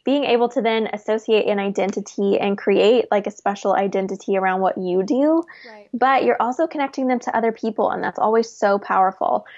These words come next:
Speaker 1: So anytime you're able to ever connect, create a community, like, I had a Facebook group and, you know, they were all women starting,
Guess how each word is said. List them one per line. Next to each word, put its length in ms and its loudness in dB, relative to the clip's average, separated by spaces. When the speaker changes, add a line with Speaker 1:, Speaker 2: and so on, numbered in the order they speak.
Speaker 1:
So 120 0
anytime 420 0
you're 140 0
able 580 0
to 220 -6
ever 260 0
connect, 400 -10
create 340 -2
a 60 -4
community, 500 -2
like, 180 2
I 120 2
had 260 0
a 280 0
Facebook 360 0
group 340 0
and, 440 -2
you 120 2
know, 120 2
they 180 4
were 100 4
all 180 4
women 260 -2
starting, 460 -2